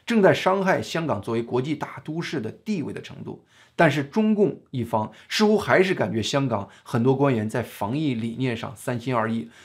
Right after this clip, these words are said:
不能全身心地执行中央寻求疫情清零的政策。在中共高层的眼里，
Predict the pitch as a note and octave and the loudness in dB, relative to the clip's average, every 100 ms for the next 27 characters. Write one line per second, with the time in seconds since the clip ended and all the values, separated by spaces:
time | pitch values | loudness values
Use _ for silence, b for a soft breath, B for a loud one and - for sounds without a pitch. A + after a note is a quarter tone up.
0 | B B3 G#3+ G#3 - - B2 F3 F#3 F#3+ | B 4 6 6 2 0 0 2 4 2
1 | G3 F3+ C3 A#2 A2 A#2 A2+ B2+ A#2+ B2 | 0 -2 -2 -6 -6 -6 -4 -4 -2 -2
2 | B2 B B - A#2+ B2+ - A2 B2+ b | -2 B B -10 -4 -4 -2 -2 -4 b
3 | b - F#3 C#3+ B2+ C3+ - F3 C#3+ A2+ | b -6 -2 -2 -2 -2 -2 -2 -2 -2
4 | A2+ A#2 A2 - _ _ _ _ _ b | -4 -4 -10 -18 _ _ _ _ _ b
5 | b b b - F3 G#3 G#3+ F#3 D3 G3+ | b b b 4 4 6 4 4 4 4
6 | - A#2+ A2+ G#2+ A#2+ A2 G#2+ A#2 A#2 | 4 0 -2 -2 -6 -6 -6 -6 -8